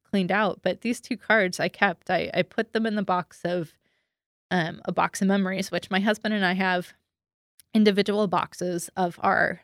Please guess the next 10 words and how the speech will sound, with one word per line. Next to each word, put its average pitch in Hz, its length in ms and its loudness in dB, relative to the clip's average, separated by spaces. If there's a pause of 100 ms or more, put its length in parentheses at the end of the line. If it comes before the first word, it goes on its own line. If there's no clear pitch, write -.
(100)
memories 185 580 0
from 170 460 -4 (360)
before 190 480 0
us 190 380 0
or, - 240 -4 (580)
you 190 100 2
know, 175 120 -4
separate. 196 420 0
But 190 140 -2
then 185 340 -4